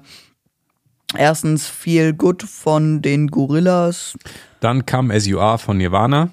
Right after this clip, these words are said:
Speaker 1: Dann Everlong von Foo Fighters.
Speaker 2: Und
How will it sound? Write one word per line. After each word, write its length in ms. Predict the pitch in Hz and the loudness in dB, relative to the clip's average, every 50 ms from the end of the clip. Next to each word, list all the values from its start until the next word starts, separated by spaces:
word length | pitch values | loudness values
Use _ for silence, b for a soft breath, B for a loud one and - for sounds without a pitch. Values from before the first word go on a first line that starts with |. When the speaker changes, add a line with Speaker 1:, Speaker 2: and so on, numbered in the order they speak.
| - | -4
Speaker 1:
Dann 420 | - 151 143 151 151 151 151 147 143 - | -6 -2 0 2 2 4 2 2 0 2
Everlong 680 | - 139 147 139 147 139 139 139 139 143 143 135 - - | 0 0 2 2 2 2 4 4 2 2 2 -2 -4 -6
von 440 | - - - 135 135 135 135 123 - - - | -10 -4 -2 0 2 2 0 0 -2 -6 -18
Foo 460 | - - - - - 175 185 185 185 | -20 -20 -12 -4 0 0 2 2 0
Fighters. 1000 | 175 - - - 170 160 165 165 - - 165 156 156 156 160 - - - - - - b b b b b | -2 -4 -2 0 0 2 0 -2 -2 -2 -2 0 0 -2 -4 -6 -12 -18 -20 -20 -20 b b b b b
Speaker 2:
Und 400 | - 175 196 208 208 - - | 2 4 4 4 2 -2 -6